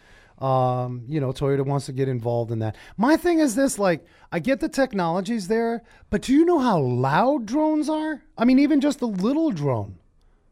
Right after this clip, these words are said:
Speaker 2: How would you feel if I had this monstrosity pulling up, landing
Speaker 1: I mean,
Speaker 2: in front of my
Speaker 1: realistically,
Speaker 2: house?
Speaker 1: how, how loud are they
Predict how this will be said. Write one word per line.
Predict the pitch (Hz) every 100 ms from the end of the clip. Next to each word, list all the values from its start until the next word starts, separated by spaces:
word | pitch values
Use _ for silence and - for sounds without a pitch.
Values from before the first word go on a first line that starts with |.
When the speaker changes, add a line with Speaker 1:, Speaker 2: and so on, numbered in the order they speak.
| _
Speaker 2:
How | - 247
would | 294
you | 285 302
feel | - 320 311
if | 226 -
I | 202
had | 214 196
this | 190 -
monstrosity | 180 165 - 269 302 - 143 127 160 - _ _ _ _ _
pulling | 214 202 196
up, | 196 - _ _ _ -
landing | 165 185
Speaker 1:
I |
mean, | 247 247
Speaker 2:
in |
front | 294 254
of | 233
my | 254
Speaker 1:
realistically, | 294 269 135
Speaker 2:
house? | 170 214 202
Speaker 1:
how, | 185
how | 233
loud | 226 196 180
are | 160 143
they | 104 123